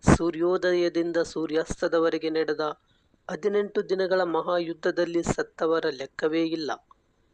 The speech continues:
ಹದಿನೆಂಟು ದಿನಗಳ ಮಹಾಯುದ್ಧ ಹೇಗಿತ್ತು?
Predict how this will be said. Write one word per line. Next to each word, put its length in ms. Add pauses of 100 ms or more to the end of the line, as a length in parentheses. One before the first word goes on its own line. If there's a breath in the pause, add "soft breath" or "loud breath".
(320)
ಹದಿನೆಂಟು 640
ದಿನಗಳ 340
ಮಹಾಯುದ್ಧ 600
ಹೇಗಿತ್ತು? 680